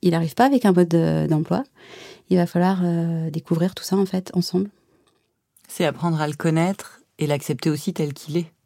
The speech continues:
Speaker 1: C'est ça,
Speaker 2: En
Speaker 1: c'est
Speaker 2: fait.
Speaker 1: un bébé qui sera complètement différent de ce qu'on peut lire dans les livres,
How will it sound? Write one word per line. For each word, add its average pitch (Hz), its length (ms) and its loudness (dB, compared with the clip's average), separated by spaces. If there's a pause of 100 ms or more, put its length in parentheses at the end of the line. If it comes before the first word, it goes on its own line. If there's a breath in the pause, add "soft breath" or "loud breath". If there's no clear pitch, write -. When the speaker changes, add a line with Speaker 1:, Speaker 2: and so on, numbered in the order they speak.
(520)
Speaker 1:
C'est - 160 2
ça, 233 240 8
Speaker 2:
En 339 40 6
Speaker 1:
c'est 240 240 8
Speaker 2:
fait. 214 40 10
Speaker 1:
un 202 100 12
bébé 226 300 10
qui - 160 -2
sera - 180 2
complètement 202 360 8
différent 208 380 6
de 220 100 4
ce 208 80 -4
qu'on 196 140 4
peut 196 100 4
lire 196 180 6
dans 196 100 10
les 190 120 10
livres, 226 360 4